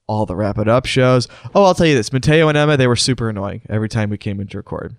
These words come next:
They were always late. They were never prepared. They would have me find YouTube links on the fly. So there's a little, Danny told me to tell that to ya.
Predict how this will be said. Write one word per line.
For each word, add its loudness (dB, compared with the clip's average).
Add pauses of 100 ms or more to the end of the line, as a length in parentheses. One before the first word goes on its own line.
They -4
were -2
always 2
late. 0
They -2
were -2
never -2
prepared. -2
They -4
would -2
have 0
me -2
find -4
YouTube -2
links -4
on -2
the -6
fly. -4
So -2
there's -4
a -6
little, -6 (460)
Danny 2
told 2
me 0
to 0
tell 2
that 0
to 0
ya. 2